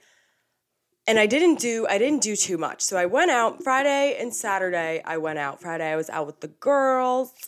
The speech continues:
Saturday, I went to, like, a beach bar with one of my friends from high school and my cousin. Um, and like I said, I kinda had a cold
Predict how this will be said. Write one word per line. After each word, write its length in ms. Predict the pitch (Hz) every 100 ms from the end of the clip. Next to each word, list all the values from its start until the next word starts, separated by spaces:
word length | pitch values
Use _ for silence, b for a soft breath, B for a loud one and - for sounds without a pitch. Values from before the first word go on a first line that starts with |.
| _ b b b b _
Saturday, 760 | - 202 185 190 180 175 170 165
I 40 |
went 160 | 175 170
to, 60 |
like, 100 | 180
a 60 | 165
beach 260 | 202 202 -
bar 240 | 196 185
with 140 | 180
one 120 | 180 170
of 40 |
my 100 | 165
friends 260 | 165 165 -
from 100 | 165
high 200 | 233 240
school 340 | - 220 208
and 80 | 190
my 80 | 156
cousin. 680 | - 277 269 254 240 233 226 b b b b -
Um, 280 | 202 190 185
and 80 | 247
like 140 | 320
I 40 |
said, 220 | 302 233 190
I 40 |
kinda 220 | 185 311
had 120 | 302
a 40 | 220
cold 500 | - 165 165 196